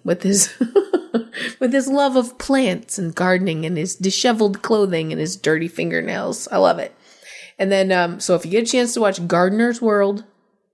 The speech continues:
from England, it's on YouTube. So, I mean, I don't know what else, other services it would be on, 'cause it's on B B C, but I have seen episodes on YouTube, so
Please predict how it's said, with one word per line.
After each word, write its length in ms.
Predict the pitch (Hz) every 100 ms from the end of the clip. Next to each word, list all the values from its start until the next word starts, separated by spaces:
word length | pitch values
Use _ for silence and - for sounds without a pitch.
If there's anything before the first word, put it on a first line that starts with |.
| _
from 380 | 208 180 165 - _
England, 480 | 190 185 165 208 262 - _ _ _ _ _ _ _ _ _ _ -
it's 140 | 226
on 180 | 240 269
YouTube. 560 | 226 208 175 175 190 -
So, 200 | - -
I 100 | 180
mean, 380 | 175 165 160 160
I 100 | 185
don't 140 | 180
know 80 | 170
what 160 | 160 165
else, 220 | 170 175
other 220 | 180 175
services 600 | 175 - 233 185 - 160
it 100 | 190
would 180 | 175 170
be 140 | 190 165
on, 380 | 160 175 226 - _ _
'cause 140 | - 175
it's 120 | 170
on 120 | 180
B 140 | 170 156
B 100 | 170
C, 260 | - 170
but 220 | - 175
I 140 | 185 190
have 160 | 185
seen 180 | 185 175
episodes 460 | 165 196 185 143 160
on 180 | 151 156
YouTube, 500 | 165 - - 196 -
so 300 | 214 -